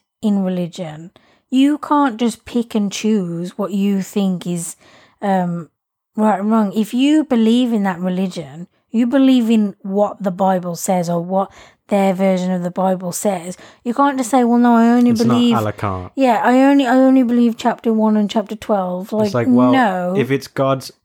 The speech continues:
Speaker 2: inerrant word transcribed
Speaker 1: Yeah.
Speaker 2: perfectly, then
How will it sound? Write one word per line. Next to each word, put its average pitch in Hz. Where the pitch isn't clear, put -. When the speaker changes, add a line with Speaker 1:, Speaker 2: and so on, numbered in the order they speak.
Speaker 2:
inerrant 117
word 101
transcribed 110
Speaker 1:
Yeah. 247
Speaker 2:
perfectly, 101
then 104